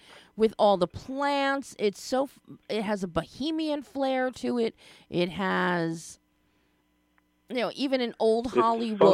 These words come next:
Speaker 2: funky and it's
Speaker 1: It's
Speaker 2: kitschy.
Speaker 1: very much so.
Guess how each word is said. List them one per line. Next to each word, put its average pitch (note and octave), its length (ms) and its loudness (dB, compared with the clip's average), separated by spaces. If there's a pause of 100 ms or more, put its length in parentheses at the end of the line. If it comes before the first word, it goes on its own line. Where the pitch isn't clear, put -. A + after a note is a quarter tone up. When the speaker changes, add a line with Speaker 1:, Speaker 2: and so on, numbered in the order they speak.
(140)
Speaker 2:
funky F#2+ 220 2
and G#2 140 6
it's G#2+ 160 2
Speaker 1:
It's G#2+ 140 0
Speaker 2:
kitschy. F2+ 460 0 (100)
Speaker 1:
very B3+ 640 6
much A3+ 360 0
so. D#3+ 480 0